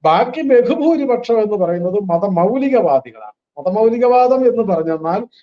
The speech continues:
ബാക്കി എല്ലാത്തിനെയും തള്ളിപ്പറയുന്ന, നിഷേധിക്കുന്ന, അതെല്ലാം തെറ്റാണെന്ന് പ്രഖ്യാപിക്കുന്നതാണ് മതമൗലികവാദം. എന്റേത് മാത്രം ശരി എന്ന് പറയുന്നത്. അതാണ് ഏത് ര-, നാട്ടിലും ഏറ്റവും കൂടുതലുള്ള മൃഗീയ ഭൂരിപക്ഷം അവരായിരിക്കും. അവരിൽ നിന്നാണ് ഈ വെറുപ്പ് ഉൽപ്പാദിപ്പിക്കപ്പെടുന്നത്.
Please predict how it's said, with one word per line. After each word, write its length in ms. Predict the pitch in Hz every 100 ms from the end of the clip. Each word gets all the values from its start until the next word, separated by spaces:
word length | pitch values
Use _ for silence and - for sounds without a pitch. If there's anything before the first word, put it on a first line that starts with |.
| _ -
ബാക്കി 360 | 160 220 226 269
എല്ലാത്തിനെയും 720 | 214 214 226 233 226 233 240
തള്ളിപ്പറയുന്ന, 880 | 175 185 277 277 170 156 151 170 196
നിഷേധിക്കുന്ന, 720 | 160 - 233 240 240 196 190
അതെല്ലാം 380 | 185 185 185 190 180
തെറ്റാണെന്ന് 600 | 165 - 240 196 202 226
പ്രഖ്യാപിക്കുന്നതാണ് 1120 | 180 - 170 165 165 - 151 165 160 151 240 _ _ _
മതമൗലികവാദം. 1080 | 190 247 240 233 269 254 226 175 165 165 202
എന്റേത് 360 | 214 226 254 254
മാത്രം 440 | 208 185 190 233
ശരി 420 | - 175 175 247
എന്ന് 180 | 214 277
പറയുന്നത്. 400 | 277 226 - _ _ _ - _ -
അതാണ് 600 | 226 277 240 220 240 285
ഏത് 640 | 254 196 202 269 294 285 220
ര-, 140 | 240
നാട്ടിലും 720 | 196 202 208 202 220 247 254 180
ഏറ്റവും 340 | 175 214 226
കൂടുതലുള്ള 640 | 220 233 294 294 240 175 170
മൃഗീയ 420 | 175 180 240 285
ഭൂരിപക്ഷം 600 | 277 175 175 165 233 202
അവരായിരിക്കും. 760 | 170 160 123 - _ _ _ -
അവരിൽ 400 | 196 277 320 311
നിന്നാണ് 260 | 277 262
ഈ 60 | 254
വെറുപ്പ് 640 | 190 214 262 - 311 247 -
ഉൽപ്പാദിപ്പിക്കപ്പെടുന്നത്. 1200 | 190 202 208 214 202 202 202 190 147 135 123